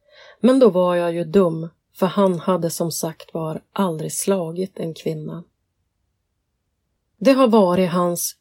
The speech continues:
förklaring och försvar, att han aldrig slagit en kvinna. Som att det ursäktar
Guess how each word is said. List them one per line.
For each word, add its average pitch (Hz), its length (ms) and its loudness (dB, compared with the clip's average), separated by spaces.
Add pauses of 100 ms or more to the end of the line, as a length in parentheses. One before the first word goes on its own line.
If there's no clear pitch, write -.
förklaring 170 960 -2
och - 120 -2
försvar, 185 680 -4 (520)
att 277 220 0
han 180 280 0
aldrig 170 440 0
slagit 196 640 0
en 160 140 -4
kvinna. 160 500 -8 (680)
Som 294 260 2
att 208 200 0
det 185 220 -2
ursäktar 190 840 -4